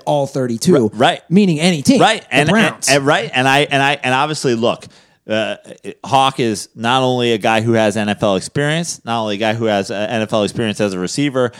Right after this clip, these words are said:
Speaker 2: not only a guy who's super smart, um, but it, it was a little bit, in my opinion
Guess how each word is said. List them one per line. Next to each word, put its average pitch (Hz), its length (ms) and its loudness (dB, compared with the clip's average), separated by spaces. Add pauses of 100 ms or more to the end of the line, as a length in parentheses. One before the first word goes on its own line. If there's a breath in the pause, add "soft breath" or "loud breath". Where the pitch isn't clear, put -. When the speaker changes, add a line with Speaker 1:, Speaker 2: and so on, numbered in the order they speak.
(160 loud breath)
Speaker 2:
not 117 160 0
only 113 200 -2
a 104 40 -4
guy 110 160 2
who's 110 200 -2
super 107 340 -2
smart, 123 500 2 (320 loud breath)
um, 95 640 2 (140)
but 127 560 0 (540)
it, - 800 -8
it 131 40 2
was 131 140 2
a 131 100 -2
little 170 280 4
bit, 151 320 0
in 139 220 0
my 120 160 2
opinion 117 680 0